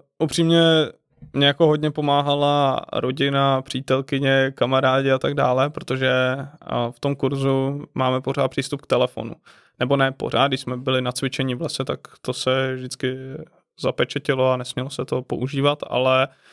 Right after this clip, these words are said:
pokud jsme měli právě tu fázi těch tělocviků, jak jsem říkal, tak, o, vesměs člověk si mohl zavolat domů a podobně. Takže já jsem si vždycky vybrečel, jak to je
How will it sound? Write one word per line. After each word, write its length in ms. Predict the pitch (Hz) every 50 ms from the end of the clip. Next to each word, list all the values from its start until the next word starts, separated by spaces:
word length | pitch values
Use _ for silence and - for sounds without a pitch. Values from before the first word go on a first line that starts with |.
| - - - - _ _ _
pokud 280 | - 139 - 147 131
jsme 120 | - 147 139
měli 200 | 139 135 139 135
právě 380 | 139 143 147 131 135 139 139
tu 160 | 139 - 151 143
fázi 380 | - - 139 131 131 127 139
těch 200 | 131 147 135 -
tělocviků, 500 | - 127 117 123 - - 135 - - 143
jak 100 | 123 123
jsem 140 | - 139 135
říkal, 420 | - 135 - 143 139 143 156 160 - _ _ -
tak, 640 | - 131 127 127 131 135 135 135 135 135 135 - - _ -
o, 280 | 131 127 127 123 123 - _ _ _ _ _ _ _
vesměs 540 | 180 156 139 - - 139 131 127 - - - - _ _ _ _ _ _ _ _ _ -
člověk 280 | - - 147 151 151 151
si 100 | - 151
mohl 220 | 143 139 139 147
zavolat 400 | 139 139 135 131 139 139 139 131
domů 240 | 131 131 139 135 131
a 40 | 123
podobně. 440 | - 123 131 123 123 117 110 127 - _ -
Takže 180 | - 127 135
já 100 | 131 131
jsem 160 | 135 - 143 -
si 100 | - 139
vždycky 420 | 135 135 135 - - 135 - - - - 151 -
vybrečel, 520 | 120 135 - 127 127 - - 147 135 135 165
jak 160 | 165 - _
to 100 | - 139
je 80 | 123